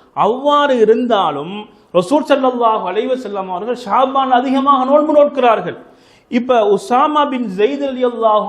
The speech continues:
அன்ஹு அவங்க கேட்கிறாங்க, "அப்ப நீ ஏன் அப்படி நோன்பு நோட்கிறீங்க?" கேட்டதுக்கு ரசூல் ஸல்லல்லாஹு அலைஹி வஸல்லம் அவர்கள் சொன்னார்கள், "ذَلِكَ شَهْرٌ يَغْفُلُ النَّاسُ عَنْهُ." அந்த மாதத்தை மக்கள் மறந்து போயிருக்கிறாங்க.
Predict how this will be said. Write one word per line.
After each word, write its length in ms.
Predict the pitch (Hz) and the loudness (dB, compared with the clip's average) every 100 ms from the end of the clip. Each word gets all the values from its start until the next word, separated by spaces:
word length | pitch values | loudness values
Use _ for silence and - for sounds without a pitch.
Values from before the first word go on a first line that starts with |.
| 202 | -6
அன்ஹு 160 | 208 190 | -6 -2
அவங்க 380 | 180 240 220 | 0 0 2
கேட்கிறாங்க, 720 | 214 185 160 135 123 127 208 - - - - | 2 2 -2 -2 -2 2 2 2 -6 -20 -4
"அப்ப 200 | 202 208 | -2 0
நீ 200 | 240 254 | 2 2
ஏன் 260 | 214 269 311 | 2 4 4
அப்படி 280 | 285 277 269 | 2 0 -2
நோன்பு 300 | 226 247 233 | 0 0 0
நோட்கிறீங்க?" 760 | 214 - 180 170 143 143 127 - - _ _ _ | 0 -2 -4 -2 0 0 0 -4 -20 _ _ _
கேட்டதுக்கு 540 | 185 220 233 208 190 170 | 2 4 4 2 2 0
ரசூல் 180 | 214 214 | -2 -2
ஸல்லல்லாஹு 520 | 185 180 156 156 151 147 | 0 0 2 2 2 -2
அலைஹி 340 | 147 196 175 175 | -4 -4 -6 -8
வஸல்லம் 400 | 160 160 220 262 - - - | -8 -4 -4 -6 -12 -20 -10
அவர்கள் 460 | - 143 170 156 143 151 | -2 0 0 0 -6 -6
சொன்னார்கள், 680 | 156 180 151 139 135 135 135 - _ 123 | -2 2 0 0 -4 -4 -6 -18 _ -2
"ذَلِكَ 800 | 143 180 196 190 175 170 160 143 - 180 | 2 2 2 0 -2 -4 -8 -8 -4 0
شَهْرٌ 600 | 175 185 156 156 147 147 - - 139 | 2 2 -2 -2 -6 -8 -18 -12 0
يَغْفُلُ 580 | 160 180 208 - 160 | 2 4 0 2 0
النَّاسُ 680 | 147 139 127 143 165 160 147 143 | 2 -2 -2 -4 -4 -6 -12 -6
عَنْهُ." 720 | 160 151 135 135 135 120 110 - - - _ _ _ _ - - | -6 -4 -4 -4 -4 -6 -8 -12 -20 -20 _ _ _ _ -20 -2
அந்த 280 | 135 151 147 | 2 4 4
மாதத்தை 960 | 131 143 143 175 147 - 131 127 120 | 4 2 4 2 0 -4 0 2 2
மக்கள் 380 | 123 127 - 165 | -2 -8 -4 -2
மறந்து 440 | 135 135 196 180 | 0 0 2 2
போயிருக்கிறாங்க. 600 | 143 147 147 123 113 92 | 0 0 -2 -4 -4 -6